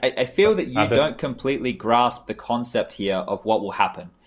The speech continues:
Speaker 1: What happened in Dota for a long period of time, and they've only just gotten back with this D P C thing so you can earn points to go to the international, all that shit,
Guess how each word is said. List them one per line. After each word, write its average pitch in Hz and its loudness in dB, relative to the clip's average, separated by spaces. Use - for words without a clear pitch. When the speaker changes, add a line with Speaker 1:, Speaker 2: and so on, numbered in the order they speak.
Speaker 1:
What 165 4
happened 196 0
in 135 -4
Dota 127 0
for 117 -6
a - 0
long 117 -4
period 120 -4
of 107 -8
time, 123 0
and 104 -4
they've 95 -2
only 113 0
just 101 -8
gotten 104 -2
back 107 0
with 98 -6
this 98 -6
D 104 -4
P 101 -6
C 101 -4
thing 101 -4
so 95 -6
you 92 -2
can 98 -4
earn 101 -2
points 101 -6
to 92 -8
go 95 -2
to 98 -6
the 98 -4
international, 95 -4
all 101 2
that 98 -2
shit, - -2